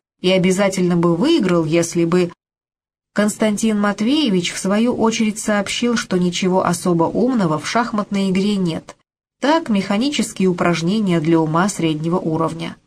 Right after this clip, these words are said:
«Ну что ты такое говоришь? Совсем недавно в передаче программы «Интеллект»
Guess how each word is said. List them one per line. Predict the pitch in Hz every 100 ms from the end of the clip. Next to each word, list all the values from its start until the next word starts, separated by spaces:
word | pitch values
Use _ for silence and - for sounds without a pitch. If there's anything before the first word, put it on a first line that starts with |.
| _ _ _ _ _ -
«Ну | 254
что | 294 - - 370
ты | 370 302
такое | 294 294 277 240
говоришь? | 240 226 185 147 - - _ _
Совсем | - 208 196 - 208 196
недавно | 196 196 196 165 170
в | -
передаче | 175 175 190 196 185
программы | 175 170 170 196 180 165
«Интеллект» | 147 165 208 320 -